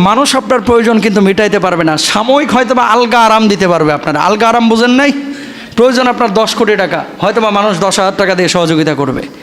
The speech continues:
তো মানুষের পেছনে না ছুটে যদি আল্লাহর কাছে ছুটেন, আল্লাহর কাছে প্রথমেই প্রয়োজনটা বলেন, দেখবেন এমন জায়গা থেকে আল্লাহ তাআলা ফয়সালা করবেন, এমন ব্যবস্থা করবেন, যেটা আপনি কল্পনাও করেন নাই।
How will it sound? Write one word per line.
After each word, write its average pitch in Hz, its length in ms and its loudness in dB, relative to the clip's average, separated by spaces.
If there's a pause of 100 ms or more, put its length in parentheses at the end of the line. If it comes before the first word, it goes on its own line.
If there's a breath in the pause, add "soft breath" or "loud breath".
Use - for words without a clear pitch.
(560 loud breath)
তো 196 80 -2
মানুষের 302 580 0
পেছনে 294 320 0
না 262 160 -2 (100)
ছুটে 247 220 0
যদি 247 260 0
আল্লাহর 254 360 2
কাছে 226 180 -2
ছুটেন, 202 360 -2 (180)
আল্লাহর 330 460 2
কাছে 285 240 0
প্রথমেই 269 400 2
প্রয়োজনটা 233 400 2 (160)
বলেন, 208 320 2 (680 loud breath)
দেখবেন 180 340 -2 (180)
এমন 302 280 0
জায়গা 247 280 0
থেকে 220 160 -2
আল্লাহ 208 260 2
তাআলা 196 240 -2
ফয়সালা 180 340 0
করবেন, 147 320 0 (160)
এমন 208 300 0
ব্যবস্থা 226 400 0
করবেন, 170 360 -2 (960 loud breath)
যেটা 175 300 0
আপনি 170 200 -2 (140)
কল্পনাও 185 440 0
করেন 143 280 -2 (100)
নাই। 123 120 -4